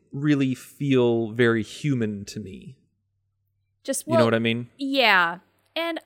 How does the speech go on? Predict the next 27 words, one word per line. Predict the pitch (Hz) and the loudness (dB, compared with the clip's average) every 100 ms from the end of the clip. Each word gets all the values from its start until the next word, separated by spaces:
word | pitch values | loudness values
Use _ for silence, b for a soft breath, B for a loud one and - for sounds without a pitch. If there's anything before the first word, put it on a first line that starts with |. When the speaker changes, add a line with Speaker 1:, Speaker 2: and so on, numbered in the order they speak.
| - | -14
Speaker 2:
I | 392 | -8
don't | 427 320 | -6 -4
know, | 233 226 | -4 -4
I | 247 | -6
kinda | 247 - 320 381 | -10 -8 -6 -6
wanna | 311 269 269 | -4 -4 -4
think | - - 196 226 - _ | -6 -4 -4 -4 -8 _
that, | 208 196 190 - b b b b b _ _ _ | -4 -2 -4 -8 b b b b b _ _ _
wouldn't | 254 381 427 | -4 -2 -4
she | - 330 | -6 -6
be | 262 269 | -2 -2
a | |
little | 254 233 | 0 0
more | 240 233 | -2 -4
prepared? | 226 214 - 196 196 | -6 -10 -4 -2 0
Wouldn't | 202 269 | 0 -2
she | 311 330 | -2 -2
have | 240 190 | -4 0
done | 190 233 | 0 0
some | - 254 | -2 -6
of | 240 | -2
that | 240 220 | -2 -2
research | 226 240 262 240 | -4 -4 -4 -6
before | - 214 - 226 226 233 - | -6 -8 -2 0 0 -2 -2
and | 202 196 | -6 -2
know | 196 208 247 269 254 - _ - | 0 2 2 -2 -6 -14 _ -14
to | 214 | -14